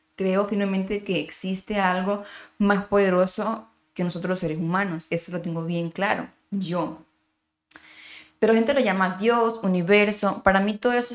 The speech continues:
es lo mismo. Esos nombres son etiquetas simplemente que alguien le da como para sentirse más tranquilo, más seguro. Y con ese nombre, con universo, Dios, no sé qué tantos nombres hay, que la gente, bueno, con ese nombre se sentirá seguro, se sentirá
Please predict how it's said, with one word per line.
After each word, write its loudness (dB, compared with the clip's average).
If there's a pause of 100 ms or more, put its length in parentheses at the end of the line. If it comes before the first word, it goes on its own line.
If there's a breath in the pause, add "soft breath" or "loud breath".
es 0
lo 0
mismo. -2
Esos -2
nombres 2
son -2
etiquetas -6
simplemente -6
que -6
alguien 0
le 0
da 2
como 0
para 6
sentirse -2
más 0
tranquilo, 0
más 4
seguro. 0 (500 loud breath)
Y 0
con 2
ese 2
nombre, 6
con -2
universo, 0
Dios, 0 (100)
no -2
sé -2
qué -2
tantos -2
nombres 0
hay, 2 (300 loud breath)
que 0
la 8
gente, 2
bueno, 2
con 0
ese -2
nombre 0
se 0
sentirá 0
seguro, 0
se -2
sentirá 0